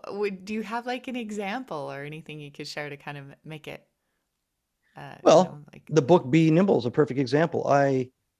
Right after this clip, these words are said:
Speaker 2: in the middle of two thousand nineteen, I thought, "Okay, so I'm a C E O. Uh, the organization I'm running will probably go on for at least another four or five years before there's any significant, you know, change like selling or anything.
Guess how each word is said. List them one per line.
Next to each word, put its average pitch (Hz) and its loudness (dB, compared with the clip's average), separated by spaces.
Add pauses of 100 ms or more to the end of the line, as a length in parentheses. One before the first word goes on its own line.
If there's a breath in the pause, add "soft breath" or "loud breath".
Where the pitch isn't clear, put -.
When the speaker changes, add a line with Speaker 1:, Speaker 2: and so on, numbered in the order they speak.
(140)
Speaker 2:
in 120 -4 (240)
the - 0
middle 151 8
of 147 4
two 160 -6
thousand 139 4
nineteen, 135 0
I 202 -2
thought, - 0
"Okay, 127 0
so - 0
I'm 156 4
a 151 2
C 139 0
E 120 6
O. 123 0 (800)
Uh, 123 2
the 135 4
organization 135 4
I'm 127 0
running 120 0 (460)
will - -10
probably 143 4
go 123 4
on 123 2
for - -6
at - -4
least 147 -2
another 120 2
four 123 2
or 117 0
five 117 2
years 117 0
before 113 -4
there's 117 -2
any 117 2
significant, 113 -4 (140)
you 120 -4
know, 107 -2
change 117 0
like 117 0
selling 117 2
or 117 0
anything. 127 -2